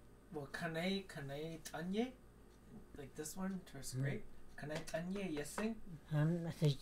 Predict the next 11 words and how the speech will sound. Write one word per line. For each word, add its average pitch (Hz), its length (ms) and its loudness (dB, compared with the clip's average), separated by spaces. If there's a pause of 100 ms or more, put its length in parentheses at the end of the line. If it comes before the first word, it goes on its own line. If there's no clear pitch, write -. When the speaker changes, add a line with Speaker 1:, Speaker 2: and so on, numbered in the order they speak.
Speaker 2:
yes, 202 400 10
yeah. 233 200 10 (680)
Shan. 190 320 4 (360)
Speaker 1:
None? 190 200 -2 (880)
Oh. 147 160 -6 (800)
Speaker 2:
And 151 180 10
then 151 440 6 (880)
he 147 160 4
got 147 280 6 (440)
s-, - 320 -4 (720)
spread, - 480 6